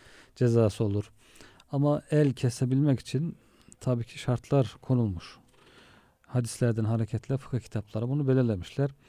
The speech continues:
Diyor ki hırsızlık nedir? Hırsızlık akıllı olan bir insan, bali olan bir insan. Çocuk değil, aklı başında, buluğ çağına ermiş bir insan olacak. Bu diyor belli bir miktar.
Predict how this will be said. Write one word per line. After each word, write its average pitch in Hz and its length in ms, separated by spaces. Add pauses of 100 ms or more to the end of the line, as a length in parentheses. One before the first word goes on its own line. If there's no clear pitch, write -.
(640)
Diyor 147 140
ki 123 120
hırsızlık 139 600
nedir? 151 280
Hırsızlık 135 520 (500)
akıllı 147 580 (480)
olan 117 380
bir 113 60
insan, 120 400
bali 120 280
olan 113 300
bir 101 60
insan. 98 260 (260)
Çocuk 117 380
değil, 107 180
aklı 110 340
başında, 113 580 (540)
buluğ 117 200
çağına 110 280
ermiş 107 520 (100)
bir 117 80
insan 117 360
olacak. 101 420 (920)
Bu 156 160
diyor 143 240 (400)
belli 135 320
bir 160 60
miktar. 110 440